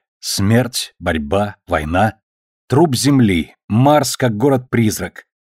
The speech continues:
осколки свободного флота, насмерть сцепившиеся друг с другом.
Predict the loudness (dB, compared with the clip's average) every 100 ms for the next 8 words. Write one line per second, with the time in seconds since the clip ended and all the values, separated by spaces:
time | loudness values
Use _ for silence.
0 | -4 -2 0 -2 0 -2 0 2 2 2
1 | 0 0 0 0 0 0 0 0 -2 -2
2 | -4 -2 0 0 0 0 0 -2 -2 -4
3 | -4 -2 -4 -8